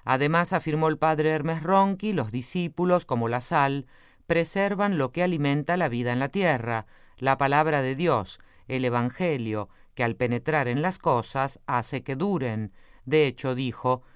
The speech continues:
Jesús se refiere a los apóstoles como la sal de la tierra y la luz del mundo, lo que significa que su humildad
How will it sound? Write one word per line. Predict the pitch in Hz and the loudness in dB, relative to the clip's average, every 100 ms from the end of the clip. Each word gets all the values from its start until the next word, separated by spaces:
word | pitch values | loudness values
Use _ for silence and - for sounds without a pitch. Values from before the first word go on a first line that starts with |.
| - | -20
Jesús | - 175 165 151 127 123 - | -2 -2 0 -2 -4 -6 -14
se | - 185 | -4 -2
refiere | 180 175 143 113 | -2 -2 -4 -2
a | 117 | -2
los | 139 147 | -4 0
apóstoles | 180 - 123 113 - 156 160 - | 0 2 0 0 -4 -2 -2 -2
como | 135 117 | -2 -2
la | 113 113 | -2 -4
sal | - 156 127 | -2 -2 0
de | 120 | -4
la | 113 | -4
tierra | - 170 180 196 202 | -2 0 0 0 -2
y | |
la | 175 120 | 0 0
luz | 117 113 | -2 -2
del | 127 | -2
mundo, | 135 185 143 110 110 - - - - - | 2 2 2 0 -4 -6 -14 -20 -20 -4
lo | 156 151 | 2 2
que | - - | 0 -6
significa | 165 170 170 - 147 123 117 | -4 -2 -2 -4 -4 -4 -4
que | 123 | -4
su | - 127 - | -4 -4 -2
humildad | 156 160 170 180 160 123 127 | 0 2 2 2 4 2 0